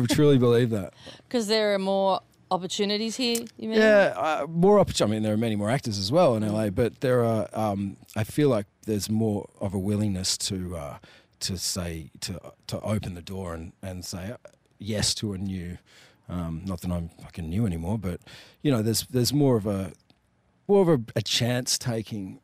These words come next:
Speaker 1: um, attitude here than there is back home. And I, I understand it because,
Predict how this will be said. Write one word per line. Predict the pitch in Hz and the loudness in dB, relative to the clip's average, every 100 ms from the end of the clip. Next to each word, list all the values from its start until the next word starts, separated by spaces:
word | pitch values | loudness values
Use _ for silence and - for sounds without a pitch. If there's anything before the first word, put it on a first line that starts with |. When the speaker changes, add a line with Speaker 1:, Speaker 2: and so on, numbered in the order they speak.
| - | -8
Speaker 1:
um, | 110 95 65 - _ _ - | -6 -6 -10 -14 _ _ -8
attitude | 107 104 - 101 95 | -6 -6 -6 -8 -6
here | 104 95 90 _ 101 | -6 -6 -10 _ -10
than | 95 101 | -4 -2
there | 92 87 | -2 -6
is | 87 | -10
back | - 92 | -10 -8
home. | 127 156 | 0 4
And | 180 | 4
I, | 156 160 | 4 0
I | 156 175 | 2 6
understand | 160 - 170 170 | 6 4 4 4
it | 127 | 2
because, | 135 143 131 110 | 0 0 0 -2